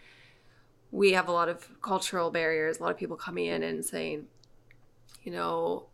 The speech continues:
"I don't believe my child is sick because of this D N A that you're talking about. You know, what is this D N A that you're referring to? Um,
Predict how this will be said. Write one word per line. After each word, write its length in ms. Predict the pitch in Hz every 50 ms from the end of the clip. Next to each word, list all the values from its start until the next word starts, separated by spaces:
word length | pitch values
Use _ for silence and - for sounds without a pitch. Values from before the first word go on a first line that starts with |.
| - _
"I 180 | 151 147 156 165
don't 160 | 170 175 175
believe 320 | 180 175 180 175 - -
my 200 | 190 180 160 165
child 400 | - - - 151 147 147 151 156
is 140 | 160 - -
sick 300 | - - 160 139 - -
because 280 | - 165 - 185 180 170
of 300 | 175 165 - - - -
this 220 | - - - - - - 175 160
D 200 | - 180 175 180
N 80 | 175 170
A 300 | 175 170 165 120 104 -
that 180 | - - -
you're 100 | - 160
talking 420 | 160 - - - - - - - -
about. 380 | - - - - - - - -
You 120 | 180 180
know, 140 | 170 160 156 160
what 160 | 156 170 180
is 120 | 185 185
this 200 | - 165 - -
D 300 | - 135 - 180 170 165
N 80 | 156 113
A 180 | 123 165 151 143
that 140 | - - -
you're 340 | 123 160 160 - - - - - - - - -
referring 520 | - 160 165 - - 160 165 151 147 160 151
to? 420 | - - 143 139 139 - - - -
Um, 440 | - 156 - - 135 139 143 - -